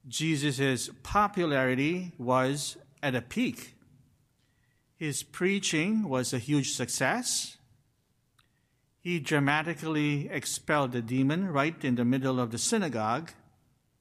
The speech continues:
And he had spent the entire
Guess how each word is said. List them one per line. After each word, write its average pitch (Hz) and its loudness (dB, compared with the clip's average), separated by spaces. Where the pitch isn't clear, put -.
And 147 0
he 180 2
had 165 4
spent 202 0
the 160 2
entire 220 0